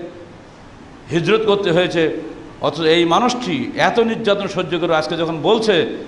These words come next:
লা তাসরিবা আলাইকুমুল ইয়াওম আনতুম মুত্তালাকা, এই মানুষটাকে আমি চিনতে পারি না, হিসাব করতে পারি না।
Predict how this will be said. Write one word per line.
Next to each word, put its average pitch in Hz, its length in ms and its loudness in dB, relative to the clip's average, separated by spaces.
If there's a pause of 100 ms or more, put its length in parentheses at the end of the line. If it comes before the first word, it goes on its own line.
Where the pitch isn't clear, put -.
(120)
লা 180 220 2
তাসরিবা 160 500 0
আলাইকুমুল 151 400 2
ইয়াওম 143 320 2
আনতুম 147 320 -2
মুত্তালাকা, 135 640 0 (460)
এই 202 220 4
মানুষটাকে 226 520 2
আমি 202 240 0
চিনতে 247 280 -4
পারি 208 180 2
না, 190 160 0 (200)
হিসাব 240 260 -2
করতে 214 200 -2
পারি 190 180 0
না। 175 140 0